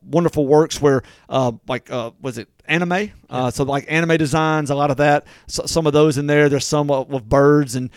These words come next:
Speaker 1: just absolutely cool to see all the type of art. So please go in there. You'll look. All the names are labeled about who did 'em. Uh, the, but they're having their big, uh, I guess,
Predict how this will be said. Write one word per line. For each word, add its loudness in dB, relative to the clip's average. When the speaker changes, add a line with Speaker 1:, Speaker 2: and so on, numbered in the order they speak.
Speaker 1:
just -2
absolutely 0
cool 4
to -6
see -4
all 2
the -2
type -4
of -8
art. 0
So -4
please 0
go 4
in -2
there. 2
You'll 4
look. 2
All 4
the 2
names 0
are 4
labeled 2
about 0
who 2
did 2
'em. 0
Uh, 0
the, 2
but -2
they're 2
having 2
their 4
big, 2
uh, 2
I -6
guess, -2